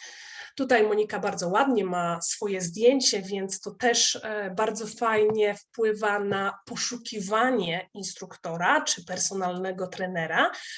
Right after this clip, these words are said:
przez, e, osobę, która jest zupełnie z zewnątrz.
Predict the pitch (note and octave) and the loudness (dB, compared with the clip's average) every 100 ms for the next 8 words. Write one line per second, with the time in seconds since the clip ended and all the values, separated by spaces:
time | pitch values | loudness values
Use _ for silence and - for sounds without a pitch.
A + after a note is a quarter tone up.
0 | - - - A#3 A#3+ - A#3 A3 G#3+ G#3 | -10 -2 2 4 2 0 0 2 0 -2
1 | A#3+ - G#3 F#3+ G3 - A3 G3+ G3 G3+ | -6 -6 -4 -2 -4 -2 0 0 0 -6
2 | A3+ C4 A#3+ G#3+ F#3+ F3 F3+ E3+ E3 - | -2 2 2 2 -2 -2 -2 -2 -4 -18
3 | - - - | -14 -16 -14